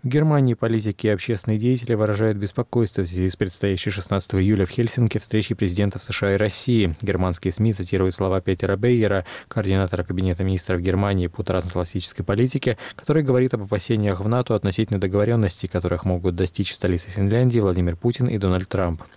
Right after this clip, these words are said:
По словам Бейера, недавняя встреча Трампа с лидером Северной Кореи Ким Чен Ыном — дополнительный повод для беспокойства о том, что президент С Ш А позволит российскому лидеру провести себя. Ким пока только обещает, а Трамп называет сам факт проведения саммита успехом, напоминает он.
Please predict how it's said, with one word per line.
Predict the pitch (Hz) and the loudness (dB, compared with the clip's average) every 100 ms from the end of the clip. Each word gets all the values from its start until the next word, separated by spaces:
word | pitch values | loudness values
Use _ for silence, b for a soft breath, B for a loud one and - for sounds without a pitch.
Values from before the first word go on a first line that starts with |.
| B B B | B B B
По | - | -8
словам | 117 98 95 | -4 -2 0
Бейера, | 113 117 101 | 2 2 2
недавняя | 90 92 92 92 | 2 2 2 -2
встреча | - - - | -4 -8 -4
Трампа | - 95 87 | -2 -2 -2
с | 90 | -2
лидером | 101 92 90 | 0 2 0
Северной | - 95 92 | 0 0 0
Кореи | 92 95 95 | 0 0 0
Ким | - 98 | 0 -4
Чен | 90 95 | -2 -2
Ыном — | 127 131 131 120 B B B | 2 2 2 0 B B B
дополнительный | - 147 143 147 147 131 | -4 -2 0 0 0 0
повод | 131 127 120 | 2 0 0
для | |
беспокойства | 110 101 113 - 139 - 95 | -4 -4 -4 0 0 0 -4
о | 90 | -2
том, | 117 | -2
что | 104 101 | -2 -4
президент | 95 90 87 | -2 0 0
С | - | -2
Ш | - 123 | -2 0
А | |
позволит | 131 104 92 90 - | 0 0 0 0 -2
российскому | - 98 - 90 | -2 -2 0 0
лидеру | 98 123 127 127 B B | 2 4 4 2 B B
провести | - 120 117 - - 101 | -2 0 0 -4 -4 -4
себя. | - 110 120 110 85 - B B | -2 0 0 0 -4 -10 B B
Ким | - 120 | -2 0
пока | 107 98 | 0 -2
только | 98 95 98 | -2 -2 0
обещает, | 90 90 - 135 98 | -2 -2 0 2 2
а | 85 | 0
Трамп | 95 107 113 - | -2 -2 -2 -2
называет | 92 98 101 | 0 2 0
сам | - 107 | 0 -4
факт | - 107 - | -2 -4 -6
проведения | - 85 85 87 | -6 -2 0 -2
саммита | - 110 113 107 | 0 0 0 0
успехом, | - 113 - 113 101 87 78 | -4 -4 -2 -2 -2 -4 -4
напоминает | 87 - 90 85 92 92 | -6 -4 0 0 0 0
он. | - 95 80 | 0 -2 -2